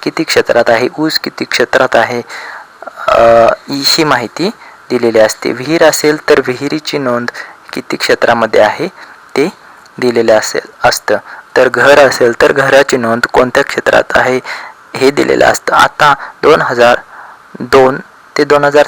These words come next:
तीन पासून ते दोन हजार पंधरा सोळा पर्यंतची माहिती उपलब्ध आहे. पीक पाहणी अहवाल इथं उपलब्ध आहे. लवकरच दोन हजार सोळा सतराचाही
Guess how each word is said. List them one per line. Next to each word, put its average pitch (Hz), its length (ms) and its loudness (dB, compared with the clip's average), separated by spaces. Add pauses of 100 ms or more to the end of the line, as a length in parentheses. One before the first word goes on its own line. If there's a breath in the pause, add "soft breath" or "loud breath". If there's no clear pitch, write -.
(120)
तीन 123 260 -2
पासून 135 520 0
ते - 440 -2
दोन 135 220 2
हजार 131 200 2
पंधरा 139 400 2
सोळा 120 380 2 (340 loud breath)
पर्यंतची 131 580 0
माहिती 131 520 -4
उपलब्ध 123 480 0
आहे. 123 420 2 (320 loud breath)
पीक 143 120 -4 (100)
पाहणी 123 300 0
अहवाल 123 340 0
इथं - 220 -2
उपलब्ध 120 500 0
आहे. - 380 -2 (400 loud breath)
लवकरच 156 680 2
दोन 127 180 2
हजार 127 360 0 (300 loud breath)
सोळा 151 340 2
सतराचाही 120 720 -2